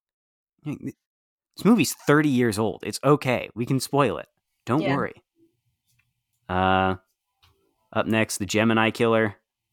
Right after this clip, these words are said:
Speaker 1: Yeah, sure, whatever. Didn't really have much to say about that one, honestly.
Speaker 2: Nope. Uh,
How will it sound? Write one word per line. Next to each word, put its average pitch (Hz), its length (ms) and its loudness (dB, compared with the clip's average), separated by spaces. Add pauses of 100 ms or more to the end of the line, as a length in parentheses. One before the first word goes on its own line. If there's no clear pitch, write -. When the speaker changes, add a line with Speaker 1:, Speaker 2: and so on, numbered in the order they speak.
(200)
Speaker 1:
Yeah, 90 300 -2
sure, 80 360 -8
whatever. 82 400 -6 (500)
Didn't 98 160 0
really 90 160 0
have 87 100 0
much 87 180 -2
to 92 60 -8
say 87 160 -2
about 82 220 -2
that 85 160 2
one, 85 120 -2
honestly. 85 440 -2 (480)
Speaker 2:
Nope. 196 200 -18 (240)
Uh, 220 140 -2